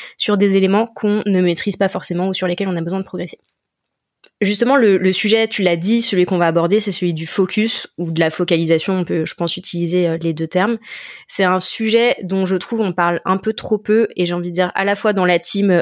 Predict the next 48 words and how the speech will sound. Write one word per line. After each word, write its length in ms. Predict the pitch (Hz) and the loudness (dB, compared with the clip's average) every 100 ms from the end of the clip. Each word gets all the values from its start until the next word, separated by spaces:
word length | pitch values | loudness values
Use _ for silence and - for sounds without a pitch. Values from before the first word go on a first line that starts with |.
| - | 2
organisation, 760 | 180 180 185 185 180 - 196 | 2 2 2 2 2 0 -2
productivité, 720 | 196 196 180 180 175 185 208 214 | -2 -2 -2 -6 -6 -2 2 2
où 100 | 190 | 2
on 120 | 175 | 0
a 80 | 165 | 0
tendance 400 | 185 190 - - - - - - | 0 0 -2 -4 -12 -18 -18 -8
à 100 | - | -4
beaucoup 300 | 175 202 202 | -2 -2 -4
se 80 | 240 | -2
focaliser 480 | 214 202 190 190 208 | -2 0 0 2 2
sur 220 | 214 185 | 2 0
des 100 | 175 | -2
petites 320 | 175 - 175 185 | -4 -6 0 2
astuces, 400 | 190 - 208 180 | 2 0 0 0
des 120 | 175 | 0
petits 260 | - 190 - | 0 -4 0
hacks, 360 | 202 214 - - - _ | -2 -2 -8 -14 -20 _
mais 160 | 185 185 | -2 0
pas 140 | 226 | 0
forcément 400 | 240 208 226 226 | 0 0 2 2
à 100 | 208 | 2
remonter 480 | 185 202 208 208 226 | 2 2 0 2 2
aussi 300 | 208 196 - | 2 0 -2
loin 340 | 185 202 214 220 - - _ _ _ - | -2 0 -2 -4 -16 -20 _ _ _ -4
dans 140 | 190 | 0
les 120 | 185 | 4
leviers 320 | 185 208 214 247 | 4 4 2 0
qui 120 | 202 | 0
nous 80 | 180 | 0
permettent 300 | 190 196 185 | 2 2 0
d'être 160 | 175 | -4
productifs 540 | - 185 180 - 196 190 | -4 -4 -4 -8 -4 0
et 60 | |
d'être, 260 | 170 165 175 | 0 0 -2
d'être 320 | 170 170 - | -2 -2 -4
efficaces. 460 | 180 175 214 277 - | -8 -4 -2 -4 -4
Et 40 | 180 | -4
c'est 120 | 196 | -2
aussi 180 | 196 254 | 0 -2
un 60 | |
sujet, 200 | 240 208 | -2 -2
je 60 | 233 | -4
trouve, 160 | - - _ | -6 -18 _
dont 200 | 190 185 175 | -6 -4 -4
on 80 | 185 | -2
parle 200 | 180 - | -2 -2
assez 260 | 208 220 220 | -4 -4 -4
peu. 240 | - 226 | 0 -2